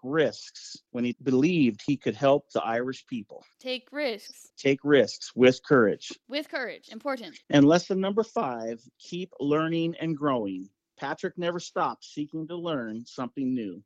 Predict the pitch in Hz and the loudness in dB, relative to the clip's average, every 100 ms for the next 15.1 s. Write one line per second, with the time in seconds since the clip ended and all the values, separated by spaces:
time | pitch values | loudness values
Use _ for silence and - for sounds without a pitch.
0 | - 147 143 135 127 - 185 180 180 180 | -2 0 2 0 -4 -6 -2 -2 -2 0
1 | 185 170 160 160 180 180 170 165 160 131 | 0 0 -6 -4 -4 -4 -6 -4 -2 -4
2 | 113 110 117 _ 147 127 139 - 131 151 | -6 -8 -10 _ -6 -4 -6 -6 -6 -4
3 | 156 - 131 127 151 190 202 127 131 123 | -6 -4 -6 -2 2 2 0 -4 -4 -4
4 | 113 135 147 160 160 - 160 123 107 117 | -2 -4 -4 -6 -8 -4 -2 -2 -4 -10
5 | 107 113 107 107 110 113 113 120 120 107 | -2 0 0 -2 -4 -4 -2 -4 -8 -10
6 | 113 104 82 - - 151 151 165 160 143 | -8 -6 -8 -14 -4 0 4 4 2 0
7 | 156 175 - 147 135 135 131 131 - 123 | 0 0 0 -2 -2 -4 -4 -4 -10 -6
8 | 117 110 139 135 135 139 127 117 107 107 | -4 -2 -2 0 2 2 2 2 0 -6
9 | - - _ - 131 135 131 131 - 143 | -12 -20 _ -8 -6 -4 -2 -4 -4 -6
10 | 131 - 131 120 - 87 - _ - 110 | -6 -8 -8 -8 -10 -14 -16 _ -6 -4
11 | 104 - 117 117 127 123 135 131 123 104 | -4 -4 0 4 4 2 0 0 2 0
12 | 101 - - 117 110 98 101 101 - - | -2 -10 -12 -6 -4 -4 -4 -6 -10 -10
13 | 98 - - _ 226 196 175 - 226 202 | -8 -10 -14 _ -20 -18 -18 -18 -14 -14
14 | - _ _ - 240 254 247 226 202 180 | -14 _ _ -20 -16 -8 -4 -4 -6 -14